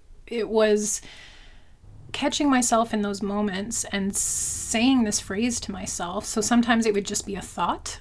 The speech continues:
I would repeat that phrase just in my thoughts.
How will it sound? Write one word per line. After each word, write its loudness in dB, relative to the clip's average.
I -4
would -2
repeat -4
that -4
phrase -6
just -4
in -2
my -6
thoughts. -6